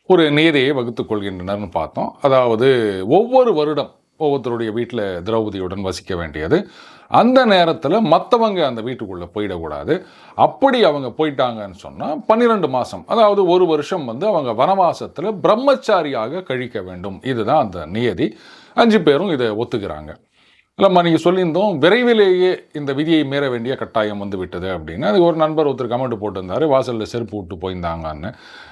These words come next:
இதெல்லாம் தாங்க வந்து அப்படியே ஆள் ஆளுக்கு அடிச்சு விடுறது அப்படின்றது. வாசல்ல செருப்பு வெயிட்டு போட்டிருந்தாங்க, இல்ல கொடியில துணி ஆய வச்சிருந்தாங்க, இந்த மாதிரி அப்படியே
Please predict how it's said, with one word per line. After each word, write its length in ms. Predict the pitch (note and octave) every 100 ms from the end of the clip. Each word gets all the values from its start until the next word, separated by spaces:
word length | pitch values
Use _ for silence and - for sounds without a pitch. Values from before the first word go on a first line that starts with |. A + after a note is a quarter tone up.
| _
இதெல்லாம் 460 | - F2+ E2 A2 D3+
தாங்க 300 | D#3 E3 E3+
வந்து 760 | D3+ D3 D3 D#3+ D3+ C3+ B2 A2
அப்படியே 260 | G#2 C#3
ஆள் 140 | C#3+ C#3
ஆளுக்கு 320 | C3+ D3 C3+
அடிச்சு 220 | C#3+ D3+
விடுறது 400 | C3 A#2+ A2+ B2
அப்படின்றது. 460 | G2+ G#2+ G2+ F#2+ F#2+ _ _ _
வாசல்ல 340 | C3+ C3 C3 A2+
செருப்பு 340 | G#2+ C3 A#2
வெயிட்டு 440 | A2+ G#2 G#2 G2 F#2
போட்டிருந்தாங்க, 600 | G2 F#2+ G2 G2 G#2+ A#2
இல்ல 140 | A2
கொடியில 400 | G#2+ B2 B2 A2
துணி 260 | A2 B2+ A#2
ஆய 180 | G2+
வச்சிருந்தாங்க, 640 | F#2+ F#2 G2+ G2 F#2+ G2+ C3
இந்த 220 | C3 C#3+
மாதிரி 580 | G3 A#3 A3 F3 A3 F#2+
அப்படியே 640 | - C3+ G#3+ C#4 B3+ E3+